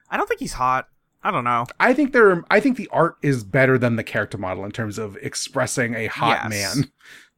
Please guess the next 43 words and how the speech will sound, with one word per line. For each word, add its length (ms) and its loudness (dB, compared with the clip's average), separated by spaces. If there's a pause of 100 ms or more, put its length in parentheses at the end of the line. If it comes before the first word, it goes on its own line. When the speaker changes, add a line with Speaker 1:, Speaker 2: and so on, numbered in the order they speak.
(1500)
Speaker 2:
But 120 6
he 60 4
does 180 4
have 180 2
kind 160 0
of 60 0
a 60 4
weird 280 -2
face. 340 -10
That's 220 2
just 240 -4
who 140 -2
he 120 2
is. 400 -2 (600)
Speaker 1:
Yeah, 240 2
he's 240 -10
just 160 -14
kinda 220 0
got 160 0
a, 240 0
I, 60 0
yeah, 360 -2
I 100 0
don't 140 2
know. 260 0
I, 140 -2 (160)
I'm 140 -2
just 180 -10
not 160 -4
into 260 -10
him, 160 -10
I 60 -6
guess. 480 -2
Speaker 2:
Mm-hmm. 160 -8
Speaker 1:
Not, 320 -2
not 180 4
a 40 0
Keanu 420 -2
Reeves 260 -10
guy 460 -4
over 260 -6
here, 300 -10
so. 480 -4